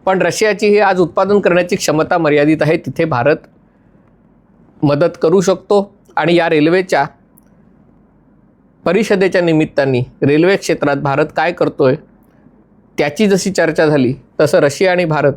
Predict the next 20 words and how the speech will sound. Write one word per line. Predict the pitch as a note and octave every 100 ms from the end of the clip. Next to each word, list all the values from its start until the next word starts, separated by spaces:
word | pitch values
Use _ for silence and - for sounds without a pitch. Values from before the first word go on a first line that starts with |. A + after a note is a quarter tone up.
| -
एकत्रित | D3 - F#3+ G3 F#3
काम | D#3 D#3+
करून | D3 D3 D3 - _ - - -
ब्रह्मोससारखं | C#3+ D#3+ F#3 G3+ F#3 F3 F3+
काही | F3 F3
तयार | D#3 E3
करू | E3+ E3+
शकतील | E3+ - D#3+
का? | D3+
आणि | D#3 D#3+
खास | F3 F3+
करून | B3 A#3+
रशियाचं | G3 F3+ G#3 F3+ F#3
आपल्यावर | - E3 E3 D#3+ - _ _ _ -
जे | G3
कर्ज | G#3 G#3 G#3
आहे, | G#3 F3+ D3 _ D3
जे | F3
पैसे | D#3+ D#3+ G3+
द्यायचे | F#3+ F3 D#3+